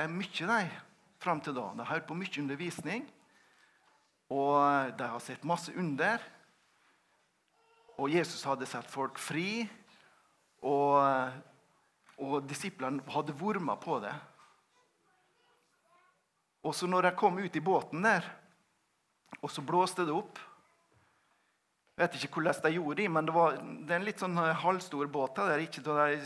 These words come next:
det er ikke veldig stor båt, men i og med at det var med noen båter som var litt mindre, så en, det var litt grann størrelse på den, men det er en båt som det går an å ro,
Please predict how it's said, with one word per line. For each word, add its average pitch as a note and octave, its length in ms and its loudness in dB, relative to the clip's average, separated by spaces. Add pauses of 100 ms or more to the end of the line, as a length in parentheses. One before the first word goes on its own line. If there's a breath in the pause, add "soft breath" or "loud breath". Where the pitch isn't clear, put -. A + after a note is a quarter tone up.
(240)
det A2+ 300 -10
er - 20 -8
ikke B2 160 -10
veldig F3+ 240 2
stor C3+ 240 -4
båt, A3 240 -2
men F3 220 -4 (580)
i D#3+ 140 -4
og - 20 -2
med C#3+ 140 0
at D3 80 -8
det - 20 -4
var D#3 160 0
med C3 80 0
noen C#3+ 220 -8
båter F#3+ 260 0
som C#3+ 140 -2
var C3+ 80 -2
litt C#3 100 -8
mindre, C#3+ 400 0
så E3 300 -4 (420 loud breath)
en, D#3+ 240 -4
det - 160 -12
var C#3 140 0
litt G#3+ 180 -4
grann D3+ 160 2
størrelse D3 400 -2
på C#3 140 2
den, A3 180 -2
men D#3 160 -2
det D#3 60 2
er D3 80 0
en C#3+ 80 -8
båt C3+ 240 -6
som C3 100 -4
det C3+ 80 -2
går C#3 220 0
an C3 100 -2
å C3+ 80 -4
ro, C#3 220 -6